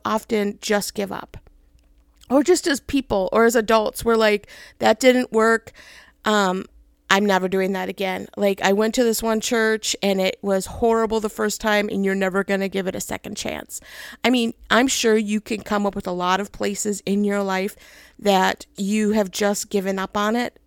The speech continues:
just by trying it once. And I just want to encourage you. Now, I'm not saying that there aren't times to walk away and there are not times to, um,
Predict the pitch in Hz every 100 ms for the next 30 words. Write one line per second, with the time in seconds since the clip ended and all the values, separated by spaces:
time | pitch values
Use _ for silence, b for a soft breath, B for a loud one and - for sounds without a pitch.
0 | - 240 240 240 220 - 190 196 190 185
1 | 185 - - - - B B B B -
2 | 262 - 294 392 415 427 277 240 - 269
3 | 262 262 220 196 190 - 240 254 247 294
4 | 349 - - 254 240 233 226 226 - b
5 | b b - 226 220 220 - 220 254 262
6 | 247 233 233 - 214 196 202 - 220 208
7 | 208 208 202 - 202 196 196 202 208 -
8 | 226 208 208 214 - - 226 214 208 202
9 | B B B B _ 208 196 196